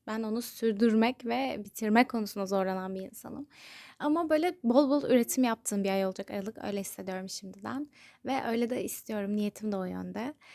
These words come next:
Ee, size genel olarak hayatımın son döneminde neler yaptığımdan bahsedebilirim o zaman. Ee, birazcık spoilerlar olacak bu videoda diyelim. Hoş geldiniz. Şimdi şöyle, hayatımın son döneminde aslında gerçekten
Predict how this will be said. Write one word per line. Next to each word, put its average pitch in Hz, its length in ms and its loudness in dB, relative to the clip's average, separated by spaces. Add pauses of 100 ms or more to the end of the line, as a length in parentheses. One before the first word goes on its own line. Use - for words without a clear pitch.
(220)
Ee, 226 200 0
size 240 300 0
genel 277 200 4
olarak 285 220 0
hayatımın 254 340 -2
son 240 260 -4
döneminde 220 360 -2
neler 254 260 2
yaptığımdan 190 440 -6
bahsedebilirim 190 600 -10
o 185 60 -10
zaman. 208 360 -8 (1160)
Ee, 226 380 2
birazcık 240 400 4
spoilerlar 247 600 6
olacak 202 360 0
bu 208 80 -6
videoda 202 320 0
diyelim. 202 340 4 (520)
Hoş 285 160 0
geldiniz. - 640 -2 (760)
Şimdi 330 320 0
şöyle, 285 520 2
hayatımın 277 420 0
son 269 320 0
döneminde 247 460 4
aslında 269 360 2
gerçekten 262 840 2